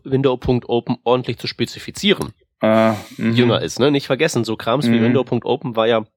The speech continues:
Speaker 1: bevor wir H T M L fünf hatten, im Prinzip ja so, ähm, das war ja nicht festgelegt. Also in H T M L vier findest du ja zu solchen, äh, du, zu der Zeit gab es ja kein Dokument, was sich mit dem, mit dem Ding befasst hat.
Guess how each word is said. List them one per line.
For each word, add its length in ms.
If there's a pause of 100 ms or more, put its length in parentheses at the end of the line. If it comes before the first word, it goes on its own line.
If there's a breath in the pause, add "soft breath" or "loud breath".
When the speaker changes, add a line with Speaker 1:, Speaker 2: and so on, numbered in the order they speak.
(540)
Speaker 1:
bevor 280
wir 100
H 100
T 80
M 80
L 60
fünf 240
hatten, 220 (540 loud breath)
im 140
Prinzip 480
ja 480
so, 340
ähm, 540 (360)
das 140
war 60
ja 80
nicht 160
festgelegt. 480
Also 140
in 80
H 100
T 80
M 60
L 80
vier 160
findest 260
du 40
ja 80
zu 120
solchen, 420 (600 soft breath)
äh, 80
du, 120 (680)
zu 120
der 160
Zeit 200
gab 200
es 80
ja 80
kein 200
Dokument, 460
was 140
sich 100
mit 140
dem, 140 (180)
mit 140
dem 140
Ding 200
befasst 420
hat. 180